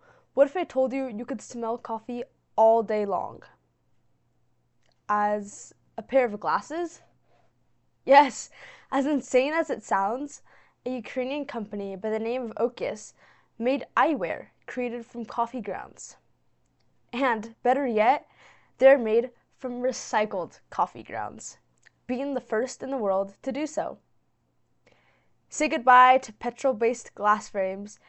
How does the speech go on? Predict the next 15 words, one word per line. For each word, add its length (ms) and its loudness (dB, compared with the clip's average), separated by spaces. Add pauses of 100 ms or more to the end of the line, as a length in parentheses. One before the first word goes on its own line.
(140)
and 160 -6
hello 360 2
to 180 -14
coffee-smelling 1040 -6 (120)
biodegradable 800 2
frames. 560 -10 (880)
Otis 460 4
Eyewear 600 2 (120)
creates, 380 -2
uh, 140 -2 (360)
creates 240 -2
frames 520 -2
that 120 0
are 160 -8
eco-friendly, 760 -4